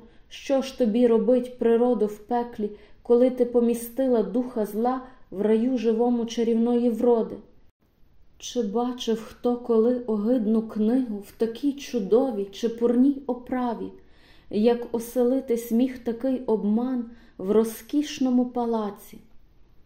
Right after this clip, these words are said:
Мамка. "О, в мужчин ні совісті, ні правди, ані честі. Нема нічого в них. Всі віроломні,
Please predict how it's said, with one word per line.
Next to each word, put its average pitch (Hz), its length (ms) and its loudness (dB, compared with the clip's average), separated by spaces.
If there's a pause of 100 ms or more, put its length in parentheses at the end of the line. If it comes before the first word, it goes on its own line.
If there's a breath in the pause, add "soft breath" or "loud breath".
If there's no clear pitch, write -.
(280)
Мамка. 190 480 -6 (480 soft breath)
"О, 254 280 6
в 220 100 4
мужчин 247 680 0
ні 220 160 0
совісті, 214 760 -4
ні 202 180 0
правди, 220 640 -2
ані 202 240 -2
честі. 214 720 -8 (340 soft breath)
Нема 233 340 4
нічого 233 520 -2
в 185 80 -12
них. 180 320 -12 (140)
Всі - 380 -2
віроломні, 185 720 -2